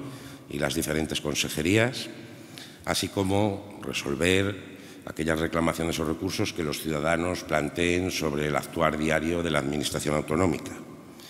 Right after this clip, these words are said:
Y, en paralelo, también ostentan la representación y defensa en juicio de la comunidad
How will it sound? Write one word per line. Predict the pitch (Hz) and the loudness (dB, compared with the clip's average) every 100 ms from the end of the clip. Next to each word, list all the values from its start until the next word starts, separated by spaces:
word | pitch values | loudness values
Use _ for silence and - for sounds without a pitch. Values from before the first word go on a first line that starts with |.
| - - - - | -18 -18 -18 0
Y, | 107 | 4
en | 110 92 | 6 6
paralelo, | 90 90 95 113 110 139 - - - - - - | 4 6 4 4 2 -2 -6 -12 -14 -16 -16 -6
también | 76 71 85 85 | -2 2 2 2
ostentan | - 98 92 92 95 92 | 2 2 2 2 2 2
la | 76 | 0
representación | 71 73 67 71 67 65 87 85 | 0 -4 -4 -2 -2 0 2 4
y | |
defensa | 82 78 82 80 | 4 2 2 2
en | 76 | -2
juicio | - 87 - 87 82 | 0 -2 0 -2 0
de | |
la | 78 78 | -2 -2
comunidad | 73 76 78 | -2 0 0